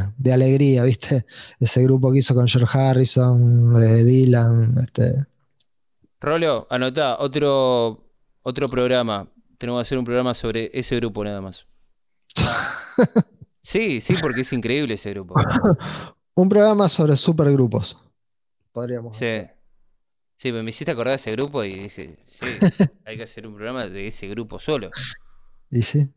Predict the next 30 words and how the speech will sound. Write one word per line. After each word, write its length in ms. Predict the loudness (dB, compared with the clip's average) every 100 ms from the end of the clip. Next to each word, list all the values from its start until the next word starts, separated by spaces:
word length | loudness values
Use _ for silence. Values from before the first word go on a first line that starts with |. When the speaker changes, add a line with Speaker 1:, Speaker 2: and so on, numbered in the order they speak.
| _ _ _
Speaker 2:
Este, 760 | -12 -12 -14 -12 -10 -10 -6 -4
Speaker 1:
Y 100 | 0
Tom 160 | 0
Petty, 240 | 2 2 2
no 260 | 2 2
lo 100 | 2
había 180 | 4 4
nombrado, 260 | 4 2 0
Speaker 2:
y 40 |
Speaker 1:
Tom 80 | 0
Speaker 2:
Tom 180 | -2 0
Speaker 1:
Petty. 360 | 0 -2 -2 -4
Speaker 2:
Petty, 40 | -4
exactamente. 680 | -8 -8 -10 -4 0 2 2
Speaker 1:
Ahí 60 | 2
está, 100 | 2
me 320 | 2 0 -2
Speaker 2:
Faltaba 80 | 2
Speaker 1:
faltaba 260 | 4 4
Speaker 2:
Tom 60 | 4
Speaker 1:
uno. 80 | 0
Speaker 2:
Petty. 260 | -2 -10 -16 _ _ _ _ _ _ _ _ _ _ _ _ _ _
Eh, 840 | -14 -12 -10 -12 -12 -10 -8 -8 -8 -8 -8 -10 -10 -12
sí, 400 | -8 -6 -8 -12
increíble. 580 | -10 -6 -6 -8 -12 -18 _ _ _
Bueno, 400 | -4 -2 -4 -6
eh, 800 | -4 -2 -2 -2 -2 -2 -2 -6 -8 -18 _ _ _ _
yo 160 | -6
diría 260 | -2 0 0
Elvis. 580 | 0 -2 -6 -8 -14 -18